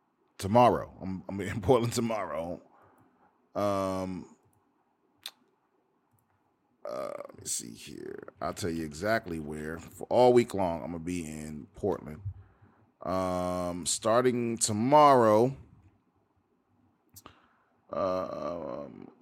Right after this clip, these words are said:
Wednesday, uh, I'm gonna be, um, Wednesday the second, I'm gonna be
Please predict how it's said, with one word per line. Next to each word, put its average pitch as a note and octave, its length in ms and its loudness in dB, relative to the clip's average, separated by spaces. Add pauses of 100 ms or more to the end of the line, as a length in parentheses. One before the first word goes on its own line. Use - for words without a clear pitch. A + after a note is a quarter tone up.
(180)
Wednesday, A#2 1200 0 (140)
uh, B1+ 320 -6
I'm G2 120 -6
gonna G#2 240 -2
be, A2 880 0 (2250)
um, G1+ 1400 -10 (760)
Wednesday A2+ 600 -4
the G#2+ 100 -2
second, A2 400 0
I'm G#2 100 -4
gonna G2 200 -2
be G#2 800 -2